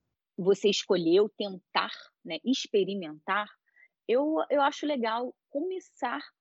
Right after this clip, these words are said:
por uma alimentação animal-based. O que que seria? É uma alimentação onde você tem alguns vegetais, mas a base dela, ela é de alimentos de origem animal.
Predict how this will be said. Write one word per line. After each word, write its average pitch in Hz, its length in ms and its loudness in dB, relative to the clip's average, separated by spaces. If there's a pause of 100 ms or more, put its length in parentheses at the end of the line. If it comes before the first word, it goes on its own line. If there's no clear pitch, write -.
(160)
por 247 160 0
uma 254 400 0
alimentação 226 880 -2
animal-based. 208 920 0
O 185 40 -4
que 247 140 -2
que - 80 -20
seria? 170 540 2 (340)
É 285 40 -2
uma 311 100 4
alimentação 311 600 6
onde 294 160 6
você 277 200 -2
tem 285 100 2
alguns 240 420 6
vegetais, 247 640 2
mas 262 220 2
a 285 80 6
base 254 640 2
dela, 196 580 -6 (380)
ela 214 400 -2
é 202 320 0 (360)
de 220 160 0
alimentos 247 720 -2
de 247 100 0
origem 247 460 0
animal. 247 480 -2